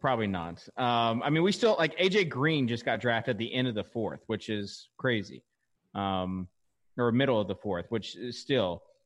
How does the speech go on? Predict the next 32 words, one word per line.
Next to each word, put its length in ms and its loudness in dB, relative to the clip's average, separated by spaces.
like, 280 -2
there, 360 2
there's 280 2
still 260 4
quite 300 2
a 20 -2
bit 200 4
of 120 0
players, 280 2
and 60 2
that's 140 2
because 640 2
it's 220 -2
not 160 4
like 240 2
the 60 2
traditional 1000 2
drafts 480 2
where 80 0
you 240 0
have, 420 2
like, 260 2
all 220 4
running 280 4
backs 420 2
the 100 -4
first 340 0
three 220 2
rounds 640 4
and 100 2
a 80 2
few, 480 2